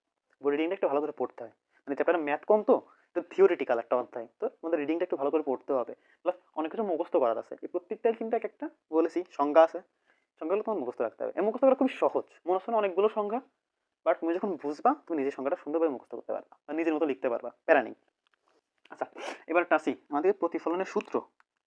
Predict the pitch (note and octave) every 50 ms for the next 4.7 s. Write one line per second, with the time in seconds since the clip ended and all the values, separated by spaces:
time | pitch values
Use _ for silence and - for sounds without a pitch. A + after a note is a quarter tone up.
0 | _ - _ _ _ _ _ _ _ - - - _ _ _ - F3+ D#3+ - D#3
1 | D3+ G3 F#3+ - F#3 G3 G#3+ G3+ - - D#3+ - G3+ G#3 - G#3+ A3 A3 B3 D3+
2 | - - _ _ _ _ _ _ _ - - - - - _ _ _ _ _ _
3 | _ _ _ _ _ _ _ _ _ _ _ _ _ _ _ _ _ _ _ _
4 | _ _ _ _ - D3 C#3+ F#3 G3 F3 E3 E3 - -